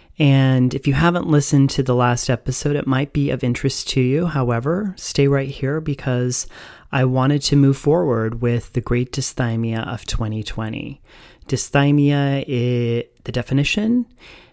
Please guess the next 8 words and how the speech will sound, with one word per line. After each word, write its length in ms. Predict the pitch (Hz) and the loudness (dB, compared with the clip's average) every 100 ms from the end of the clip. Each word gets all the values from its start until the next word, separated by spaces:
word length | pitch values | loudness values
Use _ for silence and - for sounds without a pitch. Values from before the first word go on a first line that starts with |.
| _ _ _ _ - | _ _ _ _ -16
constant, 840 | - - 147 147 - 165 156 156 - | -12 -2 0 0 0 0 0 -2 -6
it's 180 | 143 - | -6 -2
a 60 | 123 | 0
mild, 560 | 120 120 123 127 127 | 0 0 0 -2 -2
persistent 800 | - 120 - 117 - - 117 107 - | -2 -2 -4 -8 -8 -4 -4 -6 -10
depression. 760 | - - 110 - - - 123 - - | -6 -4 -2 -4 -4 -8 -10 -14 -8
Mild, 580 | 110 110 110 110 110 - - | -4 -2 -2 -4 -6 -10 -6
persistent, 880 | - 107 - - - 113 117 - | -6 -6 -8 -10 -8 -10 -10 -12